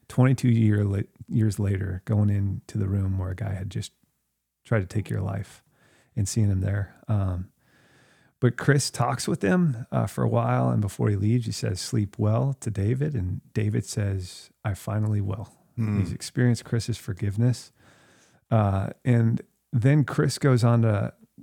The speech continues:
Speaker 1: in his own words, talk about this. He said he came back and he visit often. He introduced his wife and his girls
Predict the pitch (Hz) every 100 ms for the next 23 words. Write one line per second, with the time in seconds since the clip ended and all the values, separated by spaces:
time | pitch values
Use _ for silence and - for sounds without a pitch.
0 | - 135 117 107 117 123 117 117 - -
1 | 113 - 117 101 113 110 113 107 104 117
2 | - 110 104 104 110 92 107 110 113 110
3 | 117 127 127 104 95 101 104 101 - 110
4 | - 110 113 - 110 - 127 117 120 -